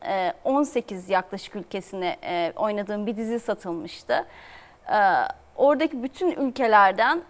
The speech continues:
bir sürü kişiyle iletişimde olabiliyorum. Hani normalde sosyal medya haricinde böyle bir imkanı eskiden olsa hiçbir şekilde düşünemezdik bile. E,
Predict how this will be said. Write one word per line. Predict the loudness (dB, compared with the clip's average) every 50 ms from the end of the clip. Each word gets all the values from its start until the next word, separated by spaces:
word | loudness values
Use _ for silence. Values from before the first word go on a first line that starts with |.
| -14 -16
bir | -12 -2 0 2 2 2
sürü | 0 -2 -4 -4 -4
kişiyle | -4 -4 -4 -2 0 -2 -2 -2 -2
iletişimde | -2 -2 -2 -2 -4 -6 -4 -2 0 0 2 4 4 4 4 2 -2 -6 -14 -20 -18 _ -2
olabiliyorum. | 0 2 2 0 0 -4 -6 -4 -2 0 0 0 0 0 -2 -2 -4 -6
Hani | -8 -6 -4 0 2
normalde | 4 6 6 6 6 6 4 4 0
sosyal | -2 -2 -2 -2 0 4 4 4 6 4
medya | 2 -2 -2 -2 0 0 0 2 2
haricinde | 2 2 2 2 -2 -4 -4 -4 -4 -2 0 2 2 2 2 0 -6 -12 -6 -2
böyle | 0 2 2 0 -2 -6 -6
bir | -8
imkanı | -8 -8 -8 -4 0 2 2 2 2 0 -2 -2 -2 -4 -8 -12 -20 -20 -8 -4
eskiden | -4 -4 -2 -4 -2 0 2 2 2
olsa | 0 -2 -4 -2 -2 0 0
hiçbir | 0 -2 -4 -6 -8 -8
şekilde | -8 -6 0 2 2 2 2
düşünemezdik | 0 -2 0 2 2 4 4 2 2 0 -4 -8 -12 -14 -14
bile. | -12 -10 -10 -10 -12 -14 -20 -20 -20 -20 -20 -20 -20 -20 -20 -8 -2
E, | 2